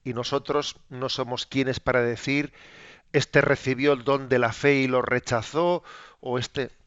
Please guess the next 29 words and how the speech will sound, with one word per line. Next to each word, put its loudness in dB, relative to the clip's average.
El -12
don -2
de 6
la 6
fe 2
no -4
tiene 2
por -4
qué -4
ser 0
igual 2
para 0
todos, -14
¿eh? -10
A -10
ver, -6
Dios -4
es -2
dador 2
de -4
dones 0
y 0
en 2
su -6
soberanía 2
nosotros -6
no -2
podemos, 0
¿eh? -8